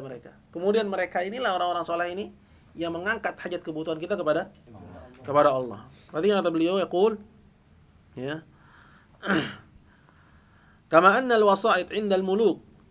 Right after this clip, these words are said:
persis seperti perantara-perantara yang ada di, ya, para raja-raja.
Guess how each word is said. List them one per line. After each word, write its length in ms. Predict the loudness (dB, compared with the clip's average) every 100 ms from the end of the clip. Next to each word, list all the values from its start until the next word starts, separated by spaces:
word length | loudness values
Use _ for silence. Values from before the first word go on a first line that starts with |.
| _ _ -8
persis 320 | -6 -2 -4
seperti 480 | -2 -4 -4 -4 -8
perantara-perantara 1120 | -6 -6 -2 2 2 2 0 -2 0 0 0
yang 160 | 0 -2
ada 160 | -2
di, 280 | 0 -2 -6 -12 -20 _ _ _
ya, 160 | -6 -2
para 240 | 2 4
raja-raja. 720 | 6 4 4 6 4 2 -6